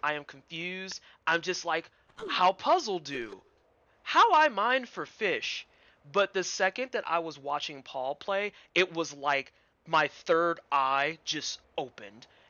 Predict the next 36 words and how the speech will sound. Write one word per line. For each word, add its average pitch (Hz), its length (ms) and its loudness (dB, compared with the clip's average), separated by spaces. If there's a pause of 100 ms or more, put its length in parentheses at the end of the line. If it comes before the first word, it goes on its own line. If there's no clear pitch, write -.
And 165 160 0
so 175 360 0
he 208 400 -8
was 269 280 -6
on 185 380 -2
the 170 80 -4
level 156 300 -2
that 147 120 -6
has 151 260 -2
the 143 140 -4
giant 147 420 -2
sphinx, - 640 -12 (920)
and 175 180 4
he 180 240 -8
saw 139 380 0
the 143 140 -8
Uzis. - 720 -6 (1600)
And 190 120 4
he's 240 180 4
just 233 160 -2
like, 185 300 2 (760)
he 226 140 -4
looks 214 240 0
at 165 140 0
me 127 120 -8
and 127 80 -10
says, 139 240 -8
"Babe, 160 280 -4
is 127 80 -12
that 160 160 -2
a - 40 -6
glitch?" - 560 -8
And 160 120 -4
I 160 60 2
was 156 100 -4
like, 143 180 -2